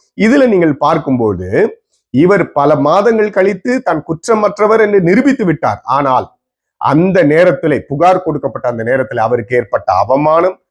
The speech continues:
குடும்பத்திற்கு ஏற்பட்ட அவமானம், அவருடைய ஊழியத்திற்கு ஏற்பட்ட இழுக்கு, அவர் இழந்த பணம், இழந்த நிம்மதி, அவர் இழந்த அந்த, அ, உடல் ஆரோக்கியம், இதெல்லாம் யார் திரும்ப தருவது? யார் கொடுப்பா அதெல்லாம்? அவர் குற்றமற்றவர் என நிரூபணம் ஆகிவிட்ட பிறகு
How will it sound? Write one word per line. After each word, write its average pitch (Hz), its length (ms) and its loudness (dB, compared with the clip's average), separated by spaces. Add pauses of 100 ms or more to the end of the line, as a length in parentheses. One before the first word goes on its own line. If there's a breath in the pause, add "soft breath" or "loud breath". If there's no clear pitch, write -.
(140)
குடும்பத்திற்கு 135 640 -2
ஏற்பட்ட 117 340 0
அவமானம், 170 720 0 (140)
அவருடைய 110 440 -2
ஊழியத்திற்கு 147 720 -2
ஏற்பட்ட 113 460 -2
இழுக்கு, 190 640 0 (200 soft breath)
அவர் 104 300 0
இழந்த 139 420 2
பணம், 185 520 0 (160)
இழந்த 135 440 2
நிம்மதி, 185 680 0 (200)
அவர் 117 300 -2
இழந்த 165 480 2
அந்த, 107 440 0 (200)
அ, 110 40 0
உடல் 151 340 0
ஆரோக்கியம், 185 680 -2
இதெல்லாம் 170 440 0
யார் 170 380 0
திரும்ப 220 260 -2
தருவது? 143 500 -4 (340)
யார் 185 360 -2
கொடுப்பா 214 260 0
அதெல்லாம்? 147 420 0
அவர் 139 180 -2
குற்றமற்றவர் 208 640 0
என 196 160 0
நிரூபணம் 175 520 0
ஆகிவிட்ட 165 460 0
பிறகு 123 520 -2